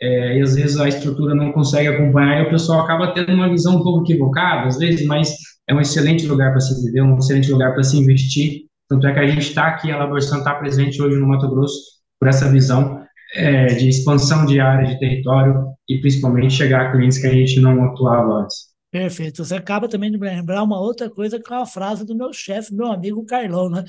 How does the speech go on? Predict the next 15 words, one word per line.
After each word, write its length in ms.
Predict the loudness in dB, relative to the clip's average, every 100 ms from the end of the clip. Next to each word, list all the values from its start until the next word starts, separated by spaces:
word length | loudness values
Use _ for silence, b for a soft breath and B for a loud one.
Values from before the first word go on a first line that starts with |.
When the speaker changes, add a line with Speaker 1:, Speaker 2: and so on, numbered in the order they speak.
| B B B B
Speaker 2:
Que 80 |
ele 80 | -12
fala 200 | -8 -8
assim, 160 | -8 -6
"No 120 | -4
Brasil 400 | -2 -4 -4 -4
existe 380 | -4 -4 -6 -4
muita 480 | -4 -4 -6 -8 -6
coisa 300 | -4 -4 -4
pra 160 | -8
fazer. 440 | -8 -8 -8 -12 -8
Isso 320 | -2 -2 -2 0
é 80 |
muito 400 | 2 2 0 -2
bom, 320 | -4 -2 -2